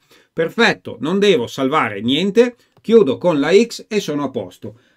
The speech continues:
Apro il mio browser, eccolo qua, Microsoft Edge, e adesso si apre così come l'ho lasciato,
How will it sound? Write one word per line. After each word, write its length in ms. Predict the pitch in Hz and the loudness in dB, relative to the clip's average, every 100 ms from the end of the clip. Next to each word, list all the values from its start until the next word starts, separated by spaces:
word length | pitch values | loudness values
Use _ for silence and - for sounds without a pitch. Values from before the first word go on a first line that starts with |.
| - | -6
Apro 460 | 185 226 214 156 | 0 0 2 0
il 100 | 143 | 0
mio 280 | 170 196 143 | 0 0 0
browser, 880 | 123 156 139 117 117 131 160 202 - | 0 0 0 -2 -2 0 0 -2 -8
eccolo 580 | 123 131 - - 117 117 | -10 -10 -8 -4 -4 -4
qua, 380 | 123 131 156 165 | -2 0 0 0
Microsoft 720 | 135 123 127 120 117 143 135 165 | 0 -2 -4 -6 -8 -10 -6 -2
Edge, 380 | 185 220 220 - | 0 0 -4 -2
e 160 | 147 | 0
adesso 520 | 190 196 127 117 185 202 | 0 0 -2 -4 -6 -6
si 200 | - 233 | -2 0
apre 400 | 123 113 190 220 | 0 -4 -6 -2
così 320 | 254 196 233 | 0 2 0
come 260 | 233 226 | 2 2
l'ho 140 | 185 165 | 0 0
lasciato, 640 | 160 - 165 123 160 180 | -2 -2 -2 -2 -2 -2